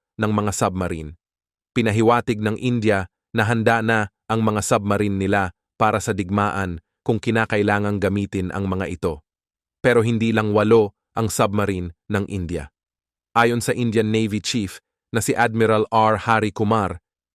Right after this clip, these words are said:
nag-ooperate daw ang Indian Navy ng eleven na submarine at thirty na warships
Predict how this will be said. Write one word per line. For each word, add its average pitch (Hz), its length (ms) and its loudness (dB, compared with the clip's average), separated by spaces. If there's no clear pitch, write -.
nag-ooperate 113 800 2
daw 107 320 2
ang 107 220 -4
Indian 113 340 0
Navy 107 400 -2
ng 113 240 6
eleven 110 400 4
na 101 80 -2
submarine 98 640 -2
at 110 240 -2
thirty 113 380 4
na 98 100 0
warships 101 640 0